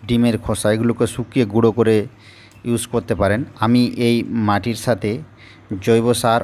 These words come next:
অর্থাৎ গোবর সার মিক্স করেছি, এক বছরের পুরনো। আর আমি যে চা পাতা, এগুলো ইউজ করেছি, কিছু ডিমের খোসা ইউজ করেছি। যাই হোক, মাটিটাকে আমি শুকিয়ে ঢেকে রেখেছিলাম।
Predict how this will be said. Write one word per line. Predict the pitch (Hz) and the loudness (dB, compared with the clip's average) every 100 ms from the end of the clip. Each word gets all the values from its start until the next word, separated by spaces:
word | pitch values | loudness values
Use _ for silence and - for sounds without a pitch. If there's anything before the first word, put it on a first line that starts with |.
| 92 | -4
অর্থাৎ | 98 120 101 | -6 -4 -4
গোবর | 95 107 113 | -2 0 0
সার | 110 117 | 0 -2
মিক্স | 110 110 - | 0 -4 -6
করেছি, | - 104 98 - 139 214 - - - - - | -4 -4 -4 -6 -8 -10 -18 -20 -20 -20 -4
এক | 113 107 | -2 0
বছরের | 104 110 120 101 98 | 0 0 0 -2 -4
পুরনো। | 110 113 104 139 208 - - - - - - - - - - - 110 107 | -2 0 0 -2 -6 -16 -20 -20 -20 -20 -20 -20 -20 -20 -14 -4 0 2
আর | 98 98 98 - 101 92 - - | 2 0 -4 -18 -20 -20 -12 -4
আমি | 117 113 | -2 -2
যে | 101 107 98 | 0 0 0
চা | 113 107 | -2 -2
পাতা, | 107 110 117 120 151 - - - - | 0 -2 0 -2 -4 -16 -20 -20 -10
এগুলো | 113 113 113 | -4 2 4
ইউজ | 110 107 | 2 0
করেছি, | - 113 107 - 165 - | -4 -2 -2 -2 -10 -6
কিছু | 117 - 117 | -8 -4 -4
ডিমের | 101 107 113 | -2 -2 -2
খোসা | - 113 120 | -2 -2 2
ইউজ | 110 104 | 2 0
করেছি। | - 107 104 - 156 - - - - - - - | -2 -2 -2 -4 -8 -10 -20 -20 -20 -20 -20 -6
যাই | 101 117 120 | -2 0 2
হোক, | 135 135 | 0 -2
মাটিটাকে | 107 107 110 117 113 | -2 -2 -2 -4 -2
আমি | 113 113 | 0 -2
শুকিয়ে | - 107 - 113 | -4 -10 -4 -2
ঢেকে | 107 107 113 | -2 -2 -2
রেখেছিলাম। | 107 113 110 117 | 0 -2 -2 -2